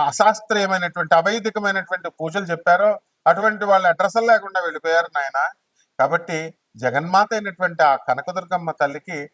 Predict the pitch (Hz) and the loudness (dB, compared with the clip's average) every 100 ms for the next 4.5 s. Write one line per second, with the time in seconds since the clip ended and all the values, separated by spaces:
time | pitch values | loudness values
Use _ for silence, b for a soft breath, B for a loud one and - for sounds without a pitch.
0 | _ _ 117 143 190 190 202 202 180 170 | _ _ 0 2 2 0 -4 -2 -2 -4
1 | 165 151 135 131 131 156 170 202 220 214 | -6 -4 -2 2 2 0 -4 -2 0 0
2 | 214 185 165 156 147 - 143 - 156 143 | 0 -4 -2 -2 -2 -2 -10 -6 -2 0
3 | 147 190 190 226 240 269 220 170 - 117 | 2 0 -2 -2 0 0 -2 -8 -10 -10
4 | - 120 110 95 | -10 -8 -6 -4